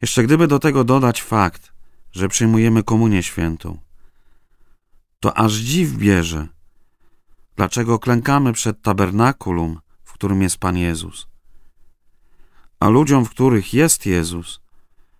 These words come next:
urządzamy czasami krzyżową drogę. Czym się różni tabernakulum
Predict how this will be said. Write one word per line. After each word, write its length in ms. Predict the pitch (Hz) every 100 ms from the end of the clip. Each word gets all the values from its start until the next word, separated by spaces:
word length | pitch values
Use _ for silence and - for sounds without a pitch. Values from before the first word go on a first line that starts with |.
| _ _ _ - - -
urządzamy 560 | 101 113 110 131 139
czasami 500 | 110 101 - 107 104
krzyżową 500 | 90 101 98 95 95
drogę. 440 | 90 85 80 82 80 - - - - - _ _ - - - _ _ _ _ _ _ _ _ - _ _ -
Czym 220 | - 180
się 200 | 156 120
różni 340 | 113 127 120 104
tabernakulum 1000 | 117 110 107 104 113 110 104 92 87